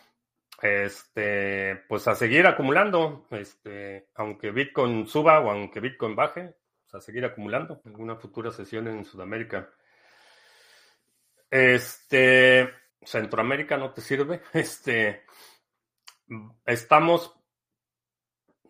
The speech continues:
sí, ya lo había dicho. No me acuerdo si ya lo había anunciado o no. Este, febrero, eh, voy a estar en El Salvador.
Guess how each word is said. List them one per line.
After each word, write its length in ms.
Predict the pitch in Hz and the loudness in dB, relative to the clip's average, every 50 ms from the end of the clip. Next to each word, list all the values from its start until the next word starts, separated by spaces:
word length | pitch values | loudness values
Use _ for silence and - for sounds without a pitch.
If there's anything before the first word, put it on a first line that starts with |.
| _ _ _ _ _ _ _ _ | _ _ _ _ _ _ _ _
sí, 160 | _ - 127 | _ -16 -12
ya 100 | 127 131 | -8 -6
lo 100 | 131 123 | -6 -6
había 120 | 110 120 117 | -6 -6 -8
dicho. 220 | 110 110 113 - - _ _ - | -10 -12 -16 -20 -20 _ _ -14
No 120 | - 117 | -10 -8
me 80 | 113 107 | -8 -6
acuerdo 200 | - 127 117 110 | -4 -4 -6 -6
si 100 | - 104 | -6 -4
ya 100 | 110 117 | -2 -2
lo 100 | 117 107 | -2 -2
había 140 | 101 113 107 | -2 -2 -4
anunciado 480 | 113 110 101 98 - 117 113 113 104 | -4 -4 -8 -6 -2 -2 0 0 -2
o 60 | 98 98 | -4 -4
no. 340 | 101 113 117 117 _ _ _ _ _ - | -6 -8 -8 -10 _ _ _ _ _ -8
Este, 880 | 117 104 98 95 - - _ - 110 101 101 98 98 95 95 98 - _ _ _ _ _ _ _ _ _ _ _ _ _ _ _ _ _ _ _ _ _ _ _ _ _ _ _ _ _ - - - | -8 -8 -8 -10 -14 -16 _ -6 -4 -4 -2 -2 -2 -4 -4 -6 -10 _ _ _ _ _ _ _ _ _ _ _ _ _ _ _ _ _ _ _ _ _ _ _ _ _ _ _ _ _ -20 -20 -16
febrero, 920 | - - 123 120 117 120 131 143 151 160 165 170 170 170 170 175 175 170 - | -6 -2 0 2 4 6 6 8 8 8 8 8 8 8 8 6 6 2 -4
eh, 320 | - 127 117 117 117 113 113 110 | -2 0 2 4 4 2 2 2
voy 120 | 131 147 | 0 -2
a 40 | 139 | -2
estar 200 | - - 151 143 | 0 0 0 0
en 120 | 143 139 | 0 -2
El 120 | 131 113 - | -2 -2 -2
Salvador. 540 | - 117 113 107 110 110 120 127 127 127 | -2 -2 0 0 0 0 2 0 0 0